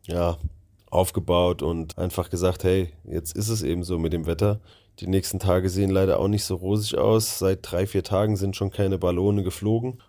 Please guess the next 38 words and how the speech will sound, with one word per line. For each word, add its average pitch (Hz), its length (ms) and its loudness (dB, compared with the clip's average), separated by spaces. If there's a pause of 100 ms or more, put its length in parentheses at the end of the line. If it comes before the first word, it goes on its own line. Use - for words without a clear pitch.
Und 107 240 -2
jeder 110 240 6
sagte, 104 680 2
sagt - 360 -4
dir, 101 160 2
"Ey, 92 140 2
du 90 80 -4
musst 101 280 -2
auf 95 200 -2
jeden 104 340 2
Fall 101 400 2
die 98 280 -2
Ballone 101 420 2
sehen 87 320 -2
hier 90 180 -2
in 87 100 -4
Kappadokien. 98 720 -4 (260)
Das - 180 -8
ist 87 200 -2
ein 101 100 2
Muss." 131 500 6 (240)
Und 98 140 -4
du 104 80 2
denkst 113 240 4
dir 113 100 4
nur, 113 280 6
"Ja 104 140 6
geil, 117 340 6
wenn 104 100 2
das 98 160 -2
Wetter 104 180 0
so 98 160 0
weiter 104 280 4
mitspielt, 120 840 0
nicht 117 300 -4
mitspielt, 110 580 -2 (160)
dann, 95 380 2
äh, 104 440 4